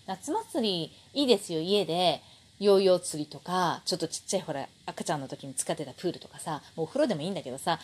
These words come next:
そこに水張ってね、ヨーヨー、ヨーヨー安いじゃん。<laughs> で、あと、なんだっけ、百均とかにも売ってるじゃん。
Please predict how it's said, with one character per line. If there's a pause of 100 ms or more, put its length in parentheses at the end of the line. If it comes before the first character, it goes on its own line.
(140)
そ
こ
に
水
張
っ
て
ね、 (240)
ヨ
ー
ヨ
ー、
ヨ
ー
ヨ
ー
安
い
じ
ゃ
ん。 (240)
<laughs>
で、
あ
と、 (360)
な
ん
だ
っ
け、 (320)
百
均
と
か
に
も
売
っ
て
る
じ
ゃ
ん。